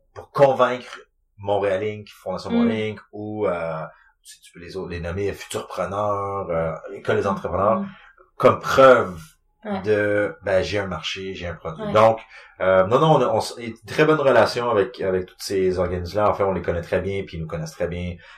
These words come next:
Speaker 2: Mm.
Speaker 1: Euh, non, non, on est, euh, je pe-, je pense justement, c'est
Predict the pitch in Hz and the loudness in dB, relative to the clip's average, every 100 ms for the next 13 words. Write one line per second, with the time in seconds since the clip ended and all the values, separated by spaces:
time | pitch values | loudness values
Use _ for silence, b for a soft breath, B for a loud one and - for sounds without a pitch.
0 | B - 80 80 78 76 76 78 73 76 | B -6 -2 0 0 0 -2 -8 -16 -20
1 | - _ - 92 104 104 95 95 92 90 | -20 _ -10 -2 2 2 2 0 2 2
2 | - 123 - - 139 107 - 117 127 135 | 2 0 2 6 6 4 -4 0 2 0
3 | 98 | -8